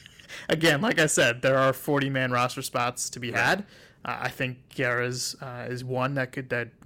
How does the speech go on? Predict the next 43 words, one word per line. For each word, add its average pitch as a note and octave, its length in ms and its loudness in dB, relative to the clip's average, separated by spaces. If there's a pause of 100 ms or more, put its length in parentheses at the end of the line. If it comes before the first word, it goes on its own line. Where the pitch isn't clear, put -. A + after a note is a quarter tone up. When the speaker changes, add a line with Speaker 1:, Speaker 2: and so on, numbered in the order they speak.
Speaker 2:
uh, B2 240 -10
could B2+ 160 -10
be B2+ 120 -4
freed B2 280 -2
up C3+ 360 0
if, - 280 -12
if C#3 180 -8
he, B2+ 280 -8 (380)
uh, C#3 100 -18
doesn't C3 300 -6
make C3 160 -8
the C3 80 -12
team. E3 380 -6 (420)
I D3+ 40 -2
think D3+ 140 0
the D3+ 80 0
thing D3+ 180 0
that C#3+ 120 0
they C#3 100 2
like C3+ 180 2
about C#3+ 240 2
him C#3 60 0
is C3 80 -4
he, B2 140 -8
he, C3 280 -10
he - 160 -16
can C#3 240 -4
pitch C#3+ 240 -4
multiple C3+ 380 -2
innings, D3 300 -4
and A#2+ 80 -8
I A#2 60 -8
think B2+ 220 -10
they're A#2+ 120 -4
gonna A#2 160 -6
need B2 160 -6
a A#2 40 -6
few B2 200 -10
guys B2+ 360 -2
who B2 60 -10
can A2+ 160 -16
do A2+ 240 -12
that, F#3+ 260 -2